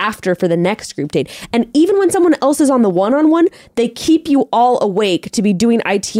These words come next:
Ms about, like, what is Jamie doing on the date right now? And then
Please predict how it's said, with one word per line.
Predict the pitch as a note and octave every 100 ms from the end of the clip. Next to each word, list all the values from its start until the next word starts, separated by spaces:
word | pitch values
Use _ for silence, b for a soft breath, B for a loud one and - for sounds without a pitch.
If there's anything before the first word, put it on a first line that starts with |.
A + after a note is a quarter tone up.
| G3+
Ms | F#3+
about, | F3 E3+ B2
like, | D#3+ -
what | C#3+ C#3 C#3+ D3
is | E3+
Jamie | D#3+ F3 F3 F3+
doing | F#3+ G3
on | G3+ G#3+
the |
date | G#3 A3 E3
right | D#3+ D3+
now? | C#3+ C3
And | D3+
then | E3